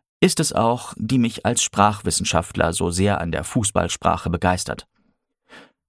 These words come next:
Und übrigens ist es erst das sprachliche Begleitprogramm, das mich zum Fußballenthusiasten werden lässt. Auf TikTok und anderen sozialen Medien heiße ich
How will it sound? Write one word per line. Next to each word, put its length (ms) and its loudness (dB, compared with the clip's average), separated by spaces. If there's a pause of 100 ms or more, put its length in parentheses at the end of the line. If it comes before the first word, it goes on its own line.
(340)
Und 120 6
übrigens 360 0
ist 160 -2
es 140 0
erst 340 0
das 140 0
sprachliche 500 0
Begleitprogramm, 840 2 (380)
das 180 0
mich 140 -6
zum 220 -2
Fußballenthusiasten 1160 0
werden 220 -2
lässt. 300 -4 (1500)
Auf 300 4
TikTok 560 2
und 300 2
anderen 340 4
sozialen 440 2
Medien 380 0
heiße 280 0
ich 280 -4